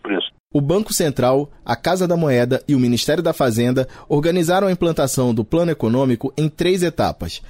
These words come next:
Speaker 2: A primeira foi com o ajuste fiscal, que permitiu ao governo remanejar o orçamento e aumentou impostos com a criação do Fundo Social de Emergência. A segunda fase foi marcada pela criação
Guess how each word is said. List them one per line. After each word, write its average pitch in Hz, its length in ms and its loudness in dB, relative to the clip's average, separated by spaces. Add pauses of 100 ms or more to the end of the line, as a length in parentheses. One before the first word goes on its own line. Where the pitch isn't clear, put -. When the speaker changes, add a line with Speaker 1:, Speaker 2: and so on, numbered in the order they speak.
(120)
Speaker 2:
A 131 120 -2
primeira 175 480 2
foi 165 180 0
com 175 160 -2
o 175 40 2
ajuste 160 360 0
fiscal, 123 540 0 (180)
que - 100 -4
permitiu 139 460 0
ao 127 80 4
governo 117 460 0
remanejar 143 680 0
o 170 80 2
orçamento 135 640 0 (220)
e 135 80 4
aumentou 151 400 2
impostos 143 720 0 (180)
com 165 100 0
a 151 80 2
criação 143 400 0
do 143 120 -2
Fundo 156 280 -2
Social 139 480 0
de 127 120 0
Emergência. 117 640 0 (280)
A 135 120 -2
segunda 175 380 0
fase 156 340 0
foi 156 140 -2
marcada 147 380 0
pela 143 200 0
criação 143 520 0